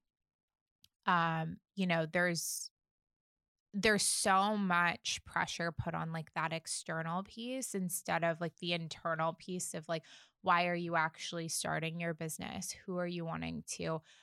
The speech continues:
help with your business, like, with your offerings, like, getting really clear on that. Um,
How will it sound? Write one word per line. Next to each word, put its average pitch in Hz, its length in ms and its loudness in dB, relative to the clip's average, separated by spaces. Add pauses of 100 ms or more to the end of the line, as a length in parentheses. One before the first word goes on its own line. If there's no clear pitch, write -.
help 175 460 2
with 160 340 -2
your 165 160 -2
business, 160 720 -2
like, 160 180 -6
with 170 200 -4
your 165 160 0
offerings, 160 840 -2
like, - 260 -4 (220)
getting 185 360 0
really 160 280 -2
clear 160 320 -4
on 160 180 -4
that. 160 400 -2 (720)
Um, 170 580 4